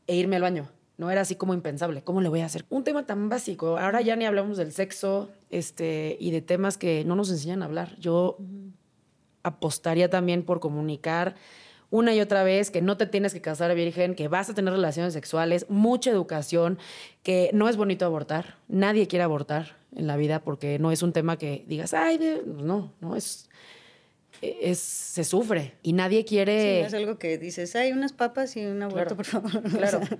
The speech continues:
Speaker 2: sí, no.
Speaker 1: Entonces, siguen con este debate estúpido de que si el aborto, este, sí, que si el aborto no. Cada mujer decide y cada mujer escoge y
Speaker 2: Ujú.
Speaker 1: se tienen que garantizar las condiciones. Si decides tener un bebé o si no lo decides tener, ¿no? Cada quien decide.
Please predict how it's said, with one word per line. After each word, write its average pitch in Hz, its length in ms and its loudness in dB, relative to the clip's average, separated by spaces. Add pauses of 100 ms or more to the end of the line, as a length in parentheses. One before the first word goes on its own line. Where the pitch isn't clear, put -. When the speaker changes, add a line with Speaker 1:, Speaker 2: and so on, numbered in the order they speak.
Speaker 2:
sí, 202 180 -4
no. 190 160 -4
Speaker 1:
Entonces, 185 340 -2
siguen 196 260 0
con 185 180 0
este 185 220 0
debate 175 720 2
estúpido 175 580 2
de 147 300 -4
que - 80 -10
si - 80 -4
el 151 80 -2
aborto, 165 720 2
este, 147 320 -10
sí, 180 300 -2
que 160 100 -6
si 139 80 -6
el 147 80 -2
aborto 160 360 0
no. 170 120 -2 (580)
Cada 233 220 -2
mujer 208 300 0
decide 220 380 0
y 151 60 -6
cada 214 180 2
mujer 185 240 0
escoge 185 560 0
y 160 180 0
Speaker 2:
Ujú. 185 160 -8
Speaker 1:
se - 160 -14
tienen 208 260 2
que 185 60 0
garantizar 170 540 0
las 196 220 0
condiciones. 170 720 0
Si - 140 -8
decides 185 380 0
tener 214 180 2
un 220 80 4
bebé 170 200 2
o 175 40 0
si 165 100 -6
no 202 120 -2
lo 269 100 2
decides 214 300 -4
tener, 190 320 -8 (160)
¿no? 180 220 -10
Cada 180 280 2
quien 156 220 -2
decide. 175 320 0